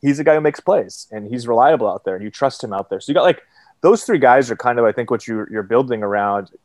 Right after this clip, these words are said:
going forward in terms of the guys you feel really, like, very confident they're gonna be high-end caliber players. Like, I think if I said all three of those guys are gonna be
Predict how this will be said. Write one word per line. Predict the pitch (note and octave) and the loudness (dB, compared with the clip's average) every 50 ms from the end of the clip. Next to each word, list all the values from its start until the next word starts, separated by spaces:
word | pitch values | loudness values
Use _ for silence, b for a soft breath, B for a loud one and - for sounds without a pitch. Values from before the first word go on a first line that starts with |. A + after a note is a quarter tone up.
| _ - | _ -8
going | A2+ A#2 A2+ A2 G#2 G2+ | -2 0 0 0 0 -2
forward | G2 - - - B2+ B2 A#2+ A2+ A2 | -6 -12 -6 -2 0 2 2 2 0
in | G#2 G2+ | -2 -4
terms | - A#2 A2+ G#2+ G2 | -6 -8 -8 -8 -10
of | G#2 F2+ | -14 -16
the | - G2 | -16 -12
guys | - - G#2+ G#2 G#2+ G2 | -4 0 0 0 0 -2
you | G2 - | -6 -14
feel | _ - A2 G2 | _ -12 -10 -6
really, | G2+ A2+ G#2 G2+ | -6 -4 -4 -4
like, | G2 G2+ G2+ - _ _ _ _ _ | -6 -8 -8 -10 _ _ _ _ _
very | C3 B2+ A#2+ G#2+ | -2 0 0 -2
confident | - - - B2+ A#2 A#2 - - A2 G2+ F#2+ | -6 -6 -4 -4 -4 -6 -8 -12 -14 -10 -8
they're | - G#2 | -8 -6
gonna | G#2 G#2 G#2 F#2+ | -6 -6 -8 -8
be | G#2 G#2 G2+ - _ _ _ _ _ _ _ _ | -8 -10 -10 -12 _ _ _ _ _ _ _ _
high-end | _ - B2+ B2+ B2 B2 A#2+ A#2 A2+ - | _ -4 -2 0 0 0 -2 -4 -6 -6
caliber | - B2 A2+ A2 G2+ G#2 G#2+ | -2 0 2 2 0 0 -4
players. | G#2 - E3 D#3 B2+ A2 G2+ | 0 2 4 4 4 4 2
Like, | A2+ G#2 B B B B B B | -2 -6 B B B B B B
I | - C#3+ | 2 2
think | D3+ D3 | 4 4
if | C#3+ B2+ | 4 4
I | B2+ B2 | 4 2
said | A#2 - C3+ B2+ B2 A#2 - - | 2 2 4 4 4 4 2 -2
all | - B2+ B2+ A#2+ | 0 0 0 0
three | - - C3 C3 C3 | 0 -2 0 0 2
of | A#2+ | 4
those | A#2+ A#2+ A2 G2 | 4 2 2 2
guys | A#2 A2 A2 A2+ G#2 A2+ | 2 2 2 2 0 -4
are | |
gonna | G#2+ A2+ A2 G2+ | -6 -6 -6 -6
be | G2+ A2 G#2+ G#2+ G#2+ G#2+ G2+ | -6 -6 -6 -6 -6 -8 -10